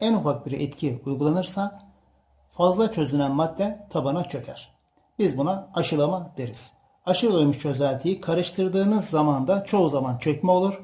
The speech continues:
ve çözelti doymuşluğa geçer. Örnek sorumuzda on Celsius'ta sodyum nitrat tuzunun çözünürlüğü seksen gram bölü yüz gram sudur.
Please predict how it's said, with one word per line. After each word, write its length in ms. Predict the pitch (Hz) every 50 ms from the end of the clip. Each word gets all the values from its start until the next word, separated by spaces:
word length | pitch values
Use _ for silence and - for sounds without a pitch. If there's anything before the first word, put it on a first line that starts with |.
| - -
ve 160 | 185 180 185
çözelti 480 | - 180 156 143 143 143 143 196 185
doymuşluğa 720 | 160 156 143 135 135 127 - 147 160 175 185 - - - _ _
geçer. 480 | - 143 123 - 123 - - - - _ _ _ _ _ _ _ _ _ _ _ _ _ _ _ _ _ _ _ _ _ _ _ _ _ _ _ -
Örnek 260 | 190 196 226 247 240
sorumuzda 520 | - 190 165 151 139 123 123 156 190 214 - - - _ _ _ -
on 180 | 196 214 220 208 214
Celsius'ta 560 | 180 160 156 156 - 139 127 123 - 208 202
sodyum 360 | 202 - 196 190 185 190 180
nitrat 340 | 170 151 160 175 185 180 185
tuzunun 300 | - 143 131 143 147 147
çözünürlüğü 480 | 143 170 170 151 143 143 139 170 208
seksen 420 | 196 - 175 160 - - 202 190 170
gram 220 | 156 143 135 135
bölü 120 | 139 156 180
yüz 220 | 175 160 135 123
gram 200 | 123 143 165 165
sudur. 260 | - - 123 123 117